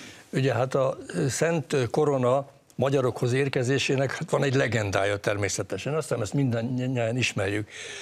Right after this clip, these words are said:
A lengyel-magyar krónika, van egy ilyen kompiláció, emlékezik meg arról, hogy, ugye, mégis, hát, nem a lengyeleknek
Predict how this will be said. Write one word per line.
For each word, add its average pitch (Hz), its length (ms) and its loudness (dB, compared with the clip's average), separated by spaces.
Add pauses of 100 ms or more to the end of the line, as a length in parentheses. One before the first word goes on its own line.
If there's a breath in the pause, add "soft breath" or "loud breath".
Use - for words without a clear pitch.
(220 loud breath)
A 113 280 0
lengyel-magyar 131 920 2
krónika, 135 760 2
van 135 140 0
egy 120 140 -2
ilyen 110 260 0 (160)
kompiláció, 117 1040 0 (720 loud breath)
emlékezik 139 600 2
meg 131 200 0
arról, 156 680 2 (280 loud breath)
hogy, 113 720 0
ugye, 117 240 0
mégis, 131 340 0
hát, 107 300 -4
nem 131 200 0
a 107 40 0
lengyeleknek 107 680 -2